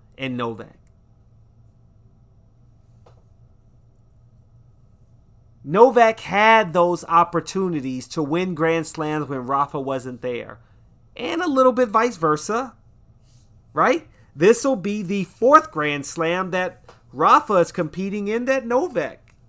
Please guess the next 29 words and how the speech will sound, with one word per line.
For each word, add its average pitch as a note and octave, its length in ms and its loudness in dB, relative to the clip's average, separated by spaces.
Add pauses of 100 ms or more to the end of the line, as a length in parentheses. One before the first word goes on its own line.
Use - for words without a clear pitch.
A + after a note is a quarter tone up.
(760)
Djokovic G3+ 560 2
is C#3 100 -8
gonna D3 240 -4
miss. B2 300 -10 (440)
But G3 160 2
it G#3 120 0
wasn't A3+ 320 0
due A#3 100 -4
to A3+ 100 -4
injury. F3 420 -6 (220)
Novak G#3 340 0
Djokovic A#3 440 0
could F#3+ 140 -10
take G#3 180 -6
the A3+ 80 -10
vaccine G#3+ 500 -6
and G#3 320 -6
play A#3 240 -2
tomorrow. A3+ 600 0 (240)
He C#3 160 -4
doesn't G3 260 0
want B3 260 0
to, A#2+ 120 -12
so A#2 180 -12
he E3 180 -4
withdrew. F3 520 -6 (3000)
But - 260 -12
this A3 240 0
tweet G3 420 -10